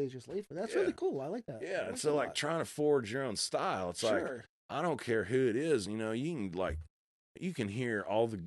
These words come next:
Speaker 2: you can hear the greats and go, "Man, that sounds just like Eddie Van Halen. Man, that
Speaker 1: Mm-hmm.
Speaker 2: sounds like Eric Johnson. That
Speaker 1: Mm-hmm.
Speaker 2: sounds like,"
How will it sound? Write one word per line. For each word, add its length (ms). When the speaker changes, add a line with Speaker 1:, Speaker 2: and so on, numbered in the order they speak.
Speaker 2:
you 120
can 140
hear 240
the 80
greats 480
and 100
go, 140
"Man, 280
that 160
sounds 340
just 200
like 200
Eddie 200
Van 220
Halen. 300
Man, 220
that 120
Speaker 1:
Mm-hmm. 20
Speaker 2:
sounds 320
like 180
Eric 240
Johnson. 380
That 140
Speaker 1:
Mm-hmm. 100
Speaker 2:
sounds 300
like," 200